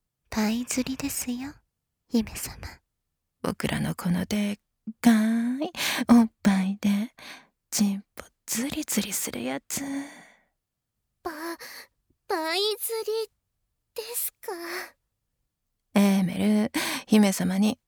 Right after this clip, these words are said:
Speaker 2: お手本、お手本。
Speaker 1: まったく貴様というやつは。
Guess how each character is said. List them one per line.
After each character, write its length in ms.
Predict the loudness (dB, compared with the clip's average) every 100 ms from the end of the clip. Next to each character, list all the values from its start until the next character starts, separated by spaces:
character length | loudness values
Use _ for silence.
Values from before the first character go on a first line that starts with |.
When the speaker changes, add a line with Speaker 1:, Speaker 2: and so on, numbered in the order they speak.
| -8
Speaker 2:
お 80 | -6
手 100 | -6
本、 320 | -4 -4 -4 -6
お 100 | -2
手 120 | -2
本。 280 | 0 -2 -2 _ _ _ _ _ -4
Speaker 1:
ま 140 | -4
っ 40 | -2 -8 _ _
た 160 | -10 -8
く 160 | -8 -6
貴 120 | -4
様 360 | 0 0 0 -2
と 160 | -2 -4
い 360 | -2 -6 -4
う 40 | -6
や 100 | -6
つ 160 | -8 -10
は。 100 | -6